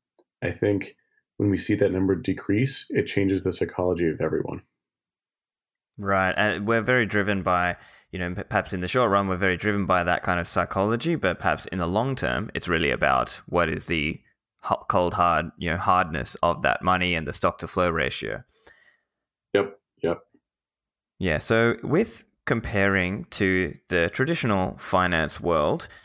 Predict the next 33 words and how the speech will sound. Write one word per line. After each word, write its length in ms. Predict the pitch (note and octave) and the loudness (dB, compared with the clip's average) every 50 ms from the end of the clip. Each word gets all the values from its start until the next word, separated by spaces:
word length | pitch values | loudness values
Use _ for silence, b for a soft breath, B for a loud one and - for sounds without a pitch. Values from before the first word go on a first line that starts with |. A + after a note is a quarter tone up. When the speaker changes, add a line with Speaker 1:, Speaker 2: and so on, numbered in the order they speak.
| B B B B B B B - | B B B B B B B -2
Speaker 2:
and, 460 | - F#2+ F2+ E2+ E2+ E2 E2 - - _ - _ _ _ _ _ _ _ _ _ - | 0 0 2 0 0 -2 -6 -10 -12 _ -20 _ _ _ _ _ _ _ _ _ -8
you 60 | F2+ | -4
know, 120 | F2+ F#2 | -2 0
what 160 | F#2 G2+ F2 E2+ | 2 2 2 2
we've 140 | F2+ F2 | 0 0
seen 320 | - - G2+ G2 G2 G2 F#2+ | 0 0 0 2 2 2 2
happen 360 | F#2 F#2 F2+ - - F#2 F2+ | 2 0 0 0 0 0 2
over 160 | F2+ F2+ E2+ | 2 0 0
the 140 | D#2+ E2+ D#2 | 0 0 0
recent 360 | E2 F2+ F#2 - - F2 D2+ | 0 0 0 0 -2 -4 -2
decades 540 | - D2 F#2+ - F#2+ G2 A#2 C3 C3+ C3 - | -2 -2 0 2 2 2 2 2 0 -2 -2
with 320 | F2 E2+ D#2 - - - | -2 -2 -2 -2 -4 -12
stocks 440 | - - - - F#2+ F#2+ F#2 - - | -12 -6 0 2 2 2 2 0 -2
and 160 | G2+ F2+ F2 | -2 -2 -2
bonds, 500 | E2 E2 D#2+ F2 G2 B2+ D#3 E3+ - - B B B B B B B | -2 0 2 2 2 0 -2 -6 -8 -10 B B B B B B B
some 220 | - - A2+ A#2 | -2 0 0 2
people 220 | A2+ A#2 G2+ G#2 G#2 | 2 0 2 2 0
have 100 | F#2+ F2+ | 0 2
made 200 | G2 G2 G2+ F2+ | 2 0 2 2
the 120 | F#2+ F#2+ | 0 2
argument 380 | G2 G#2+ A2+ G2+ G2+ F#2+ F2+ F2 | 2 2 0 0 -2 -2 -2 -2
that 140 | - B1 | -2 0
really 260 | F2 G2+ G#2+ G#2 G2 F2 | 2 2 2 2 2 2
what 180 | F#2 G2 B1+ | 2 0 2
we've 160 | D#2 F2+ F#2 | 2 0 0
seen 380 | - - F#2+ G2 G2 G2 G2 F#2+ | 0 0 0 0 0 0 0 0
over 160 | F#2 F2+ F2 | 0 -2 0
the 80 | E2 F2 | 0 0
recent 300 | F2+ F2+ F2 - F2+ - | 0 0 -2 -2 -4 -2
decades 420 | E2+ F2+ - - F2 E2 E2 - | -2 0 2 2 2 2 0 0
was 220 | E2+ E2+ E2+ - - | -4 -4 -4 -4 -2
not 200 | F2 D#2+ - - | -2 -2 -2 -2
necessarily 840 | E2+ F2+ F2+ F2+ - - F#2 D#2+ E2 D#2+ D#2 C2 C2+ C#2 A#1 - | -4 -4 -4 -4 -6 -2 0 0 2 2 0 0 -2 -4 -6 -8